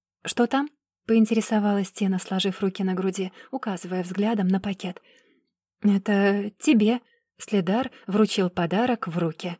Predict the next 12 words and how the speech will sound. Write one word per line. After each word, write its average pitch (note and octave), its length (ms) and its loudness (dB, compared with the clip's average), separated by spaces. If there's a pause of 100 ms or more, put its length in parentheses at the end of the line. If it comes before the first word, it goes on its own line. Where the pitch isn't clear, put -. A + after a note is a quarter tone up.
(680)
Тина F3+ 340 2
взяла F3+ 440 0
пакет F3+ 420 -6 (180)
и A#3+ 80 -2
открыла, F#3+ 640 -2 (160)
разглядывая F3 720 -2
платье G3+ 500 -4
темно-синего G3 800 0
цвета. G3 520 -4 (720)
Нежная G3 460 4
ткань F#3+ 360 0
материи F#3+ 580 0